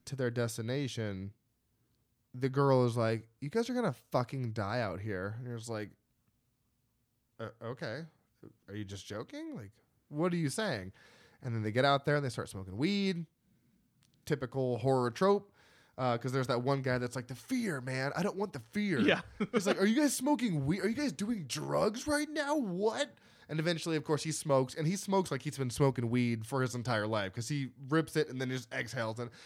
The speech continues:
Speaker 1: they're like, "You, no, you need a bigger hit." And I'm like, "That was a big
Speaker 2: <laughs>
Speaker 1: hit. What?" And then she goes into this
Speaker 2: Don't do
Speaker 1: sto-
Speaker 2: drugs, kids.
Speaker 1: Yeah, wha-, yeah, just li-, just listen. <laughs>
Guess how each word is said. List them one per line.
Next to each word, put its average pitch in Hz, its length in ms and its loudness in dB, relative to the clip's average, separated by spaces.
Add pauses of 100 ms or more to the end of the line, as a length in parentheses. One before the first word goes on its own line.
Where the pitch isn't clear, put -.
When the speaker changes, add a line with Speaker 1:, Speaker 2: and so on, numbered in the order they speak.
Speaker 1:
they're 156 80 -2
like, 156 160 0
"You, 185 240 0
no, 180 240 6
you 151 120 4
need 202 140 2
a 147 60 2
bigger 127 320 2
hit." 135 220 2
And 123 60 -6
I'm 127 120 -4
like, 117 160 -4 (400)
"That 185 240 -12
was 359 180 -12
a 156 100 -6 (600)
big 190 300 2
Speaker 2:
<laughs> 220 140 0
Speaker 1:
hit. 156 500 0 (580)
What?" 151 460 -2 (640)
And 165 260 4
then 170 540 4 (440)
she - 220 -4
goes 165 280 2
into 151 160 2
this 135 140 0
Speaker 2:
Don't 135 80 -4
do 147 60 -4
Speaker 1:
sto- 160 100 -4
Speaker 2:
drugs, 123 220 -8
kids. - 300 -12 (300)
Speaker 1:
Yeah, 139 160 2
wha-, 117 240 -2
yeah, 120 160 0
just 104 180 -8
li-, 113 120 -2 (120)
just 110 200 -12
listen. 90 200 -10 (340)
<laughs> 143 60 0